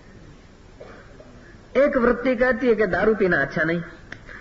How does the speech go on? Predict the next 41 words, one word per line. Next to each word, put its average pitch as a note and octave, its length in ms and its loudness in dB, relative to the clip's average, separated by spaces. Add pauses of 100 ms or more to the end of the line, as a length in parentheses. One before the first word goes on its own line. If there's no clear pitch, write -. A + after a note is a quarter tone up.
(180)
लेकिन G3+ 240 2
पीने A#3+ 260 4
की A#3 100 2
पुरानी D#3+ 340 0
आदत। F#3+ 360 -2 (1200)
तो - 60 -8
एक A#3 180 4
वृत्ति B3 360 0
तो B3 120 2
कोस C4 280 2
रही B3 180 6
कि G#3+ 120 2
नहीं A#3 180 4
पीना G3 240 2
चाहिए, C#3+ 220 -2
नहीं G3+ 180 2
पीना F#3+ 220 0
चाहिए, C3 220 -6 (1400)
छोड़ C4 160 4
दिया B3+ 240 0
आठ G3 60 -2
दिन, F3 220 0
दस E3+ 180 0
दिन, C3 220 -6 (480)
लेकिन A3 300 4
पी A#3+ 300 2
हुई C4 240 4
वृत्ति B3+ 380 2
जो B3+ 140 4
स्पीड B3+ 360 0
है, G3 380 -2 (140)
बार F#3+ 200 0
बार A#3+ 180 0
हुई G3+ 220 4
है B2+ 120 -8 (920)
कि D3 60 -12
नहीं E3 300 -2
पीना G#3 320 0
तो G3+ 140 0
चाहिए, G#3 220 2
लेकिन F3+ 280 -4